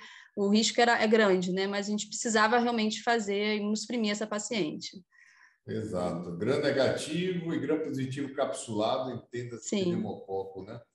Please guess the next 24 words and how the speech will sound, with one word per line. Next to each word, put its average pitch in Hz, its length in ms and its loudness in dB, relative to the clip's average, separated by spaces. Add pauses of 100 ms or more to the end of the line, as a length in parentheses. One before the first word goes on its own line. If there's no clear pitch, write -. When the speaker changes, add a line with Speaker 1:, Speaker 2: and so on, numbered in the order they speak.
(360)
Speaker 2:
É, 107 100 -4
Speaker 1:
Sim. 95 720 0
Speaker 2:
esse - 200 -12
é 113 40 -2
o 101 80 -4
grande 123 360 -2
problema, 104 520 -4
a - 20 -8
deficiência 120 580 -8
de 117 120 -6
opsonina. 101 720 -6 (340)
Tem 151 80 -2
uma 156 160 4
Speaker 1:
Sim. - 80 6
Speaker 2:
outra 185 320 6
questão, 170 960 0 (180)
voltando 190 540 4
àquela 170 300 0
questão 151 360 -2
que - 80 -6
já 143 120 2
foi 135 160 -2
mencionada, 135 800 -2
se 180 800 -4